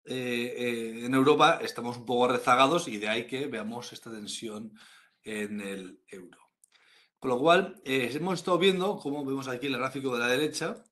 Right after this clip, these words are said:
¿vale? Vamos a ponerlo en, eh, pantalla completa. Estamos en una situación que tenemos en el índice del dólar,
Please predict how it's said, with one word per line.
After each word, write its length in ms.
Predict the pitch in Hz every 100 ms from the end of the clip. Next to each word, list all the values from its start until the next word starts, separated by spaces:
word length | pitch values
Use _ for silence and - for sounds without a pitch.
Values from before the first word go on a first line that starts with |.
| _
¿vale? 240 | 110 110 165
Vamos 280 | 104 101 -
a 60 |
ponerlo 800 | 92 95 98 95 92 90 90 _ _ _ _ _ _ _ _ _ _ _ _ _
en, 300 | 113 104 98
eh, 640 | 92 90 82 82 _ _ _ _ _ _ _ _
pantalla 340 | 110 101 101 101
completa. 480 | 98 120 135 - _ _ _ _ _ _ _ _ - - - _ _
Estamos 260 | - 165
en 60 | 170
una 100 | 160
situación 640 | 135 147 - 160 175 180
que 100 | 127
tenemos 600 | 117 120 127 151 151 - -
en 180 | 135
el 320 | 143 139 139 143
índice 400 | 143 131 - 123
del 320 | 110 101 95
dólar, 320 | 104 98